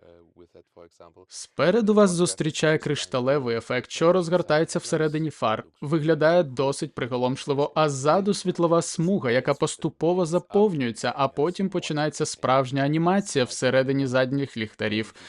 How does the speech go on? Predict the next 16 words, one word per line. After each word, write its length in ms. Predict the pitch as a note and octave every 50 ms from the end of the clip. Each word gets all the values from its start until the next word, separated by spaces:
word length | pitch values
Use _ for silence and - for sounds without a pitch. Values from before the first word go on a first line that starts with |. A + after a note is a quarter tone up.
| - - - - -
До 220 | D#3 C#3 F3 F3+
речі, 320 | F3+ G3 G#3+ G3+ - - G3
ви 160 | E3+ E3+ F3+
можете 340 | F#3 F#3+ F#3 G3 F#3+ G3 F#3+
налаштувати 560 | F#3 F3+ F3+ E3+ - F3 E3+ F3 F3 F3 E3
ці 180 | - - D#3
світлові 440 | C#3+ - D3 D3 - D3 D3 C#3+ D3
підписи 500 | C#3+ - E3+ D#3+ - - E3 - - F3+
індивідуально, 720 | E3+ F3 E3 F3 E3+ F#3 E3+ G3 G3+ G#3+ A#3 A3 F3+ D3+ A#2+
як 200 | A#2 A#2 - -
я 60 | B2+
вже 140 | B2 C3 B2
казав, 340 | - C3 B2+ C#3 C#3 C#3
в 40 | C3
інформаційно-розважальній 1400 | C#3+ C3+ - D#3 C#3 C3+ C#3 C3 - - D3+ D3+ D3+ D3 D3+ C#3 D3 D#3 E3 D#3+ D3+ D#3+ D#3+ F3+ F#3 E3 B2
системі. 640 | G#2+ - A#2 G2 - - - G2+ G2 G2+ G2+ G2+ G#2